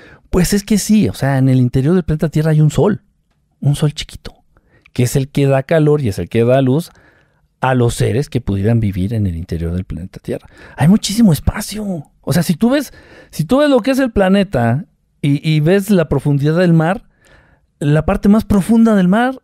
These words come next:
apenas se alcanzaría a hacer la cáscara de una manzana. <laughs> Y, y todo lo de, y todo lo de adentro, o sea, hay mucha posibilidad.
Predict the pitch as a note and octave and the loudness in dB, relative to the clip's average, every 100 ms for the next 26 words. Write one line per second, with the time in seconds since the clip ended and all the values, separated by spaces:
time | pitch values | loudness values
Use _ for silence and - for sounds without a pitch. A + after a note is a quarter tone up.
0 | _ D3 D3 F#3+ G#3+ F#3+ D#3+ D3 D#3 F#3 | _ -6 -2 0 0 -2 -2 0 2 2
1 | G3+ G#3 - C#3 F3 F#3 - F3 F#3 E3 | 0 -2 -2 -2 0 0 -2 -4 -2 0
2 | D#3+ F3 C#3+ C#3 A3 F#3 _ _ _ _ | 2 2 0 -2 -6 -6 _ _ _ _
3 | _ _ _ _ _ - - - - - | _ _ _ _ _ -4 -2 -4 -4 -2
4 | D4+ F#4 A#3 F3+ E3+ - D#3 G#3 B3+ G3 | 0 0 0 -2 -2 -2 0 2 2 2
5 | E3 F#3 A#3 C4 B3+ - _ - - - | 2 2 2 -2 -4 -12 _ -20 -12 -4
6 | D3+ - F#3+ B3 B3+ - A#2 G2+ E2+ | -4 0 4 4 2 -4 -2 0 -2